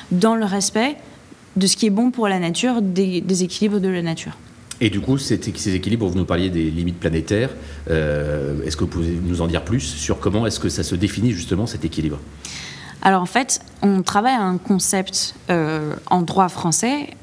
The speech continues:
Speaker 1: en ce moment. Ça serait une haute autorité qui serait en charge de, euh, faire respecter les limites planétaires. Donc les limites planétaires, en fait, ce sont donc neuf seuils qui sont définis par les scientifiques, euh, qui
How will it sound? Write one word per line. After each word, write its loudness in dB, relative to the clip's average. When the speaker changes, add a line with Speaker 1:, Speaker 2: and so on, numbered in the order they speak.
Speaker 1:
en 2
ce 0
moment. 2
Ça 2
serait 0
une 4
haute 0
autorité -2
qui 0
serait 4
en 4
charge 0
de, 0
euh, 4
faire 2
respecter 2
les 4
limites 2
planétaires. 0
Donc 4
les 6
limites 2
planétaires, 0
en -2
fait, 0
ce 0
sont 2
donc -2
neuf 4
seuils 2
qui -4
sont 2
définis 2
par 0
les -2
scientifiques, -2
euh, 2
qui 2